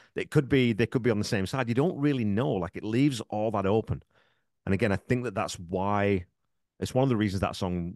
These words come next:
works so well for me, is just there's so much you can dig into lyrically in it. And then the music, I think, is, is wonderful too. But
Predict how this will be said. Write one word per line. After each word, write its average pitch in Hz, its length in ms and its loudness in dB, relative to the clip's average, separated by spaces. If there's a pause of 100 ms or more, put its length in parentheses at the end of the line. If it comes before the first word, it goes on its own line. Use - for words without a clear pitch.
works 95 320 -2
so 98 180 2
well 82 180 0
for 95 120 -8
me, 71 200 -6
is 80 160 -8
just 87 180 -10
there's 92 180 -2
so 101 240 0
much 95 320 -2
you 90 60 -8
can 87 380 -4 (520)
dig 95 160 0
into 104 320 0
lyrically 90 340 -2
in 71 80 -4
it. 73 100 -12 (320)
And 113 80 2
then 120 60 6
the 101 60 4
music, 123 340 2
I 87 60 -6
think, 80 180 -8
is, 80 300 -6
is 78 160 -10
wonderful 78 320 -8
too. - 200 -10
But 78 160 -16